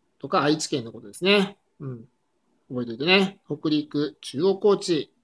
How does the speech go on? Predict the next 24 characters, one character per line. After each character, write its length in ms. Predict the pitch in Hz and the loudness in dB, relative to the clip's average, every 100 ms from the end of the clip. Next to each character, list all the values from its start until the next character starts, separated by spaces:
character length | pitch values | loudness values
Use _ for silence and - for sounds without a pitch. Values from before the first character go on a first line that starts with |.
| _ - | _ -14
え 480 | 135 110 107 131 131 | -12 -10 -14 -18 -20
ー、 120 | _ _ _ _ | _ _ _ _
東 160 | 151 151 | -4 2
海 200 | 202 196 | 2 2
と 80 | 127 | -4
な 60 | |
っ 20 | |
て 100 | - | -12
ま 80 | 101 | -20
す 60 | - | -20
か 80 | - | -10
ら 80 | 151 | 0
ね。 300 | 196 190 - _ _ _ _ _ _ | 2 2 -6 _ _ _ _ _ _
今 140 | 139 127 | -8 -2
回 120 | 170 | 0
は 100 | 202 | 0
北 300 | 147 139 127 | -2 -6 -6
陸 260 | 123 131 123 | -6 -8 -10
な 100 | 113 | -6
の 120 | 147 | 2
で、 300 | 214 - - _ | 2 0 -8 _
う 80 | 123 | -12
で 100 | 110 | -8
す。 400 | - - - - | -6 -6 -8 -12